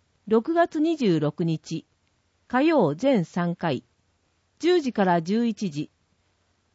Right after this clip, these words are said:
場所、亀戸ふれあいセンター会議室、亀戸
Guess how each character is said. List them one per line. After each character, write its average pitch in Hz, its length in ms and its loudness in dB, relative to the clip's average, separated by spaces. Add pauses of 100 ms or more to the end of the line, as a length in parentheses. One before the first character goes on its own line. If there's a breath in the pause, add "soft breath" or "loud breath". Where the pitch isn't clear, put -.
(480)
場 202 160 -2
所、 - 280 -4 (460)
亀 320 380 0
戸 214 120 2
ふ 208 140 -6
れ 262 160 2
あ 269 100 4
い 269 60 0
セ 254 200 0
ン 214 80 0
タ 160 320 -2
ー - 40 -8
会 214 260 -2
議 190 140 -2
室、 - 340 -12 (840)
亀 262 360 2
戸 185 220 2